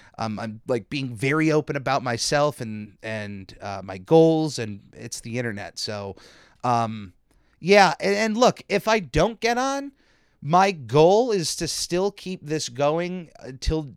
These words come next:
to Ju-, at least till July to see, see the results and at least hopefully be on a healthier path moving forward.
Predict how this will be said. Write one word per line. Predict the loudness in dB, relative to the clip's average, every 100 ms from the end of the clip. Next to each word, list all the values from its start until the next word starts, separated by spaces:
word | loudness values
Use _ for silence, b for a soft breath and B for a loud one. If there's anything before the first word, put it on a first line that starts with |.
| -12
to | -10
Ju-, | -8 -2
at | -2 -2
least | -6 -6 -6
till | -6
July | -6 -4 2 2
to | 2 -2
see, | -6 -6 -6 -8 -10 b b b b
see | -6 -2
the | -2
results | -2 -2 2 2 0 -4
and | -6
at | -4
least | -4 -6 -2
hopefully | -2 -2 -4 -8
be | -6 -6
on | -4 -6
a |
healthier | -6 -6 -6 -10
path | -6 -6 -6 -6
moving | -8 -8 -10
forward. | -6 -4 -4 -6